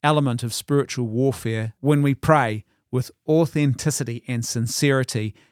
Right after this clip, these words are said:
and we do that seeking to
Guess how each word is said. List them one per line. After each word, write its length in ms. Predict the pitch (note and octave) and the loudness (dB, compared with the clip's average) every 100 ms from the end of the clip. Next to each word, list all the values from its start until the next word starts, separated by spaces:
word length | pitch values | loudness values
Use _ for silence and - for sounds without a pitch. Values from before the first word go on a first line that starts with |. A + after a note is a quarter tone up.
| _ | _
and 180 | B2+ A#2+ | -2 0
we 260 | B2 B2 A#2+ | 2 2 0
do 260 | G2 D#3+ | 6 6
that 320 | D3+ C3 A2 - _ | 6 2 -4 -12 _
seeking 760 | - - E3 D#3 - A#2 G#2+ G#2 _ _ _ _ | -6 -2 0 0 0 -2 -2 -6 _ _ _ _
to 160 | - | -2